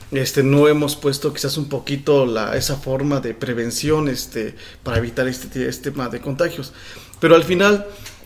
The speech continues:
pues, debemos, nosotros como personas debemos de, pues, de tomar las medidas necesarias y sobre todo ser autorresponsables, ¿no? Con la ciudadanía en general.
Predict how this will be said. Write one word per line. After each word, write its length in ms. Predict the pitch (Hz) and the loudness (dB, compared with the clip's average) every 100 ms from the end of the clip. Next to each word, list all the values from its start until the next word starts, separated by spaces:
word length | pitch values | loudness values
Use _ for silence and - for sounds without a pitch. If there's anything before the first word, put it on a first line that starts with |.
| 143 | 0
pues, 160 | 160 135 | 4 6
debemos, 460 | 147 175 202 180 | 6 6 6 4
nosotros 380 | 165 143 170 180 | 2 0 0 0
como 240 | - 165 156 | 2 0 0
personas 360 | 147 170 165 | 0 4 4
debemos 380 | 147 143 160 139 | 4 2 2 0
de, 300 | 131 123 - - | 0 -2 -4 -4
pues, 200 | 135 123 | -4 -4
de 340 | 131 117 113 107 | -4 -2 -2 -4
tomar 340 | 131 135 151 | -2 2 4
las 180 | 180 147 | 6 4
medidas 340 | 135 143 165 | 2 2 2
necesarias 600 | 165 147 - 160 165 170 - - - | 0 -2 0 2 2 -2 -8 -18 -10
y 100 | 139 | -4
sobre 240 | 123 127 123 | -4 -4 -2
todo 240 | 143 147 | 0 2
ser 280 | 143 151 147 | 2 2 2
autorresponsables, 1120 | 131 120 127 123 123 - 123 120 - 190 170 135 | 0 -4 -6 -6 -6 -6 -8 -6 -2 0 0 0
¿no? 180 | 143 175 | 0 -2
Con 320 | 143 127 117 | -2 -4 -2
la 140 | 110 | -2
ciudadanía 640 | - 139 123 120 135 170 151 | -2 0 0 0 -2 -4 -4
en 80 | 120 | -4
general. 400 | 127 123 143 | -2 -2 -2